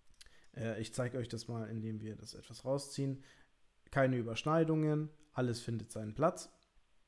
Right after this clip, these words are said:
Und auch auf unserem Würfel sieht die ganze Sache gut aus. <clears throat> Jetzt haben wir zum Beispiel einen Holzwürfel. Bei einem Holzwürfel verhält es sich so.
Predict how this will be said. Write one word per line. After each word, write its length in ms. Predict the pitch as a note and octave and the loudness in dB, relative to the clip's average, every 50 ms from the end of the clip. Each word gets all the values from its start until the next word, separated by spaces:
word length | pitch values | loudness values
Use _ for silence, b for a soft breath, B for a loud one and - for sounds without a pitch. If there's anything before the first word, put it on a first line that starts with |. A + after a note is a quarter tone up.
| _ - - - _ _ - - - - B B B B B B | _ -20 -20 -20 _ _ -20 -20 -20 -20 B B B B B B
Und 180 | G#3+ A3 G#3+ | 4 4 6
auch 160 | - C#3 C3 - | 4 2 2 2
auf 200 | C#3 B2+ - - | -2 -2 -2 -2
unserem 340 | C#3+ B2+ A2+ A#2+ A#2+ A#2+ | -2 0 0 2 0 2
Würfel 380 | A2+ B2 B2+ A#2+ A2+ - C#3 C3+ | 2 2 0 0 2 0 0 0
sieht 220 | B2+ - C3+ A#2+ | 0 -2 -2 -2
die 60 | B2 A2+ | -2 -2
ganze 280 | B2 A#2 A2+ G#2+ A#2+ | 0 0 -2 -2 -4
Sache 280 | A#2 B2 C3+ C3+ E3 F3+ | -4 -4 -4 -2 -2 -4
gut 240 | D#3 D3 C3 - - - - | -2 -4 -4 -4 -6 -14 -20
aus. 260 | - - - - - - - _ _ _ _ - - - | -14 -10 -10 -10 -10 -12 -20 _ _ _ _ -12 -2 2
<clears throat> 40 | - - F3 C3+ G#2+ - - - B B B B B B B B B B B B - _ _ _ _ _ | 2 4 4 2 -2 -6 -10 -18 B B B B B B B B B B B B -20 _ _ _ _ _
Jetzt 260 | - - F3+ G#3 - - | 4 4 4 4 4 4
haben 160 | D#3 D#3+ F3 | 6 6 8
wir 140 | F3 F3 F3 | 8 6 4
zum 140 | F3 F3 | 4 4
Beispiel 380 | D3 B2 B2+ C3 - - E3 D3 | 4 6 6 4 4 4 2 0
einen 260 | C#3+ C#3+ D3 C#3+ C3+ | 2 0 0 0 2
Holzwürfel. 680 | - F#3+ A#3 A3+ - - A#2+ A2+ G#2+ G#2 - - A2+ - - - - - - - - - - - | 2 2 2 0 -2 -4 -2 -2 -2 -4 -6 -8 -10 -10 -12 -18 -20 -20 -20 -20 -20 -20 -10 -2
Bei 120 | - D#3 D#3+ | 2 4 4
einem 140 | C3+ B2+ A2+ | 4 4 6
Holzwürfel 600 | C3 C3+ D#3 D#3+ - - F#3 G3 F#3 F#3+ G#3+ G#3 | 6 6 6 6 4 4 4 4 4 2 0 0
verhält 340 | G#3 - B2+ B2+ C3 C3 - | 2 2 2 2 2 0 -2
es 140 | B2 - | -4 -4
sich 180 | - A#2 A2+ - | -4 -4 -4 -4
so. 260 | - - A#2 G#2 A2 | -4 -4 -4 -4 -6